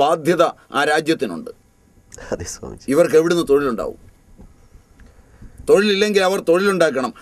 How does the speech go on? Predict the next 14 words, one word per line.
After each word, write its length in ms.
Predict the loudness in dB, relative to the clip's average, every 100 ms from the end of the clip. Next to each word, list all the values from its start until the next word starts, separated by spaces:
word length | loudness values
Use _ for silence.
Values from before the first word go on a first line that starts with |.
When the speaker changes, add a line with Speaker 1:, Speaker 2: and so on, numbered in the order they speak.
| -6
Speaker 1:
അവർ 260 | -4 0 0 0
പഠിച്ച 320 | 0 0 0 0
വിദ്യയ്ക്ക് 340 | 2 2 2 0
അനുഗുണമായി 500 | 0 0 0 0 -2 0
തൊഴിലുണ്ടാക്കുമ്പോൾ 840 | 0 2 0 2 0 2 0 2 0 _ _ _ _ _ _ _ -20 -20 -4
ക്രിമിനലുകളെ 600 | 0 2 2 2 2 2 2
അവർ 160 | 0 -2
സൃഷ്ടിക്കുമോ? 600 | -4 -6 -4 -4 -4 -8 -18 _ _ _ _ _ _ _ _ _ _ _ _ _ _ _ _ _ _ _ _ _ _ _ _ _ _ _ _ _ -20 -20 -20 -20 _ -18 -6
Speaker 2:
ക്രിയാംശങ്ങളിൽ 600 | -2 -2 -2 -2 0 0
മുഴുവൻ 240 | 0 0 -2 -4
ക്രിമിനൽ, 300 | -2 0 -2 -6 _ -6
ഏഹ്, 180 | -4 -2 -2
സ്വഭാവം 440 | -4 0 -2 0 -2
കണ്ടെത്തുമോ? 460 | -4 -6 -10 -14